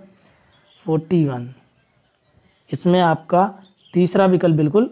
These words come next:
राइट आंसर होगा। फ़ोर्टी टू, फ़ोर्टी टू में कौन सा विकल्प सही होगा? आपका दूसरा ऑप्शन सही होगा। फ़ोर्टी थ्री में कौन सा सही होगा? फ़ोर्टी थ्री में अगर हम ध्यान से देखें तो आपका चौथा ऑप्शन सही होगा।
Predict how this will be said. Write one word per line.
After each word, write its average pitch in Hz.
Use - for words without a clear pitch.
राइट 135
आंसर 127
होगा। 123
फ़ोर्टी 180
टू, 160
फ़ोर्टी 180
टू 208
में 208
कौन 196
सा 196
विकल्प 190
सही 190
होगा? 196
आपका 170
दूसरा 165
ऑप्शन 180
सही 180
होगा। 185
फ़ोर्टी 170
थ्री 196
में 202
कौन 185
सा 196
सही 190
होगा? 190
फ़ोर्टी 185
थ्री 185
में 185
अगर 185
हम 180
ध्यान 165
से 175
देखें 170
तो 175
आपका 160
चौथा 160
ऑप्शन 185
सही 175
होगा। 180